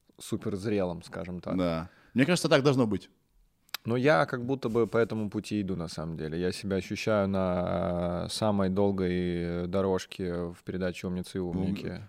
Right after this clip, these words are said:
Speaker 2: ты как бы, ты бы какую выбрал? Красную, зе-, зеленую или желтую дорожку?
Speaker 1: Ну, как будто бы в жизни не так. Я выбрал самую сложную и самую длинную при этом.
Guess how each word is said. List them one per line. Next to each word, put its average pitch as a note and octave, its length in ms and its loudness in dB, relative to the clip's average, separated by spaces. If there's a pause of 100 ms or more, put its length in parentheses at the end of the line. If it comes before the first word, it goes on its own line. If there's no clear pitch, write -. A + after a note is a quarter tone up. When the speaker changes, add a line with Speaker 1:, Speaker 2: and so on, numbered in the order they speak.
(100)
Speaker 2:
ты - 80 -6
как B2+ 100 0
бы, A2+ 80 -2
ты - 140 0
бы G#2 100 2
какую A2 300 -2
выбрал? D#2+ 320 -4 (1120)
Красную, A#2+ 440 2
зе-, F#2 200 -4
зеленую G2 360 -4
или E2 60 -4
желтую E2 260 -10
дорожку? D#2+ 340 -8
Speaker 1:
Ну, A#2 100 -2
как A#2+ 160 -2
будто D#3 220 -2
бы C#3 260 2
в G#2+ 80 -4
жизни B2+ 300 0
не B2+ 100 -4
так. G#2 360 2
Я G#2 140 2
выбрал A#2+ 280 2
самую A#2+ 580 0
сложную D3 540 -2
и G#2+ 40 -2
самую B2 380 0
длинную G2 460 0
при F2+ 160 -2
этом. E2 320 -4